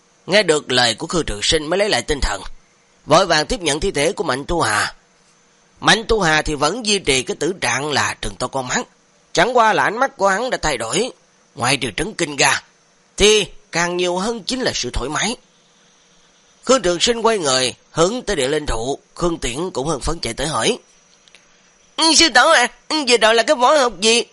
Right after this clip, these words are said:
Ừ, con chỉ nhìn thấy có một cái vệt kim quang à,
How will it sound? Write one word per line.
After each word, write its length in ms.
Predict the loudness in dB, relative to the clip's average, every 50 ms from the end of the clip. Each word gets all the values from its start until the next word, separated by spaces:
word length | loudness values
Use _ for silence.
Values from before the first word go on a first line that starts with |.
| _ _ _
Ừ, 80 | -10 -8 -2 2
con 280 | 4 4 4 4 0 -4 -6 -6 -2
chỉ 140 | 0 0 2
nhìn 240 | 2 2 0 2 2
thấy 120 | 0 0
có 120 | 2 2 2
một 120 | 2 2
cái 160 | 2 0 0
vệt 180 | 2 2 0 0 0 -4
kim 200 | -6 -4 0 2
quang 240 | 4 4 4 4 4
à, 240 | 4 4 2 2